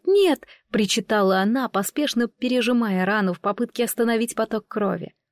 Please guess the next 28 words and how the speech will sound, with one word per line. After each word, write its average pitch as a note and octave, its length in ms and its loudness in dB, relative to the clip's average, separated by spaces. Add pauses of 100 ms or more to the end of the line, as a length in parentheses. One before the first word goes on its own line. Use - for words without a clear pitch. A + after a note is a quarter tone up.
(480)
Горячая, G#3+ 840 0
словно A#3 380 -2
сама B3 320 -2
жизнь, A3+ 500 0 (260)
она G3 180 0
текла G#3 500 -2
по G#3 120 -6
пальцам G#3+ 440 -2
Ионы, A3 400 -2 (300)
окрашивая G#3+ 640 0
в - 100 -8
красный G3+ 480 -2
подол F3 420 -2
ее F3 320 0
платья. - 480 -8 (680)
«Только B3 340 0
не A#3 220 4
это! A#3 320 0 (300)
Не C4+ 120 2
засыпай, B3 480 0
слышишь? D4+ 460 0 (260)
Слушай G#3+ 460 0
мой A3+ 260 2
голос!» A#3 640 2 (1000)
С - 120 -12
трудом G#3+ 380 0
разлепив B3 500 -4
веки, A#3 480 -4